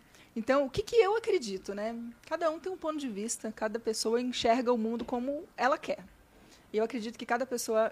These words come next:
enxerga do jeito que é dentro. Assim como é dentro, é fora. Então, eu acredito que eu fui ativada. Eu, eu lembro exatamente o momento da minha vida, em dois mil e dezoito, que eu fui ativada.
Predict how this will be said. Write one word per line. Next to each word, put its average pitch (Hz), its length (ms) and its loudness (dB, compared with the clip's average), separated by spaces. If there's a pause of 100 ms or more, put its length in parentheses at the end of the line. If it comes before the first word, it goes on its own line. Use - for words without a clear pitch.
enxerga 220 440 0
do 214 140 -4
jeito 220 320 2
que 247 100 -4
é 233 260 4 (160)
dentro. 208 580 2
Assim 208 280 2
como 262 160 4
é 226 80 6
dentro, 220 440 2 (100)
é 233 100 4
fora. 175 400 -2 (400)
Então, 359 160 2
eu 381 100 4
acredito 302 400 0
que 320 120 2
eu 320 40 2
fui 302 200 -2
ativada. 185 680 2 (760)
Eu, 220 320 6
eu 233 320 6
lembro 247 340 6
exatamente 320 600 4
o 320 40 0
momento 294 540 2
da 302 140 4
minha 285 200 0
vida, 240 300 -2
em 247 60 0
dois 247 180 4
mil 269 120 0
e 277 40 -6
dezoito, 233 560 4
que - 100 -8
eu 262 60 -2
fui 269 240 -6
ativada. 185 560 -2